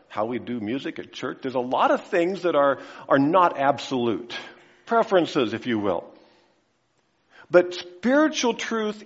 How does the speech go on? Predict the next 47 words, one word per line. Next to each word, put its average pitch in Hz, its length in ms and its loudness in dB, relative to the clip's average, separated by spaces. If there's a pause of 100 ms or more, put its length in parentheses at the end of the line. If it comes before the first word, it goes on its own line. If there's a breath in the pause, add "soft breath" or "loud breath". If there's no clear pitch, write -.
is 196 760 0 (500 soft breath)
absolute. 139 880 -6 (720 loud breath)
Either 226 220 4
the 185 120 6
Bible 240 460 8
is 180 180 4
true 254 420 2
or 185 220 4
it 170 100 6
is 143 200 0
not. 202 360 6
Either 170 200 2
God 180 300 4
created 185 440 4
our 190 100 6
heavens 196 360 6
and 185 100 2
the 185 100 2
earth 180 320 0 (120 loud breath)
and 160 140 -2
he 165 100 -2
did, 147 300 -6
or 151 140 0
he 156 100 0
did 143 200 -4
not. 156 320 0
Either 139 180 -2
Jesus 143 440 -6
is 127 140 -10
God 135 440 -2 (400 loud breath)
or 120 160 -2
he 147 280 -6
is 120 240 -4
not. 135 420 0 (200 loud breath)
Either 127 160 -4
salvation 127 600 0
is 113 120 -8
through 117 160 -6
Christ 139 380 -6
alone, 123 500 -2
as 113 360 -6
Christ 113 400 -6
claimed, 110 380 -4
or 113 200 -4
it 107 140 -8
is 101 220 -10
not. 107 380 -4